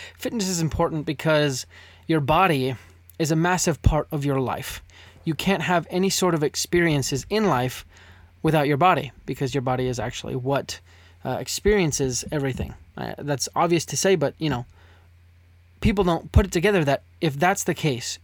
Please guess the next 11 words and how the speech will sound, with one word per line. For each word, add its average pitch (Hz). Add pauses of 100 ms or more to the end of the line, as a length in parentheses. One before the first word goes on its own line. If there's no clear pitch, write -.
(100)
you 160
have 185
to 139 (360)
make 165
sure 175
your 151
body 147
is 135
in 135
tip-top -
condition. 143